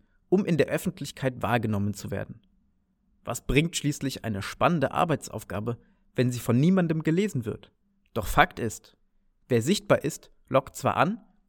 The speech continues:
doch zwingt nicht zum Bleiben. Werden die Kandidatinnen enttäuscht, sobald sie einen näheren Blick auf das Unternehmen und die Vakanz werfen, werden sie sich kaum bewerben.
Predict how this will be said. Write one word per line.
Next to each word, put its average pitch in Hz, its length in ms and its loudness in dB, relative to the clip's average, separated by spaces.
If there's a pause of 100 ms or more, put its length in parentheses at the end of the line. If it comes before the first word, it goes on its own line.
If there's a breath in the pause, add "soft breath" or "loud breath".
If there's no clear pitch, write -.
(140)
doch 151 160 4
zwingt 117 360 0
nicht 110 220 -6
zum 151 140 -2
Bleiben. 123 440 -2 (720)
Werden 180 300 6
die 175 80 0
Kandidatinnen 127 800 0
enttäuscht, - 640 -2 (200)
sobald 147 400 2
sie - 120 -6
einen 113 200 0
näheren 147 380 0
Blick 151 200 -4
auf 120 140 -6
das 117 140 -6
Unternehmen 117 460 0
und 127 180 -4
die 117 120 -4
Vakanz - 400 -8
werfen, 113 460 0 (340)
werden 123 240 2
sie 113 120 -6
sich 104 220 -10
kaum 143 320 4
bewerben. 95 500 -4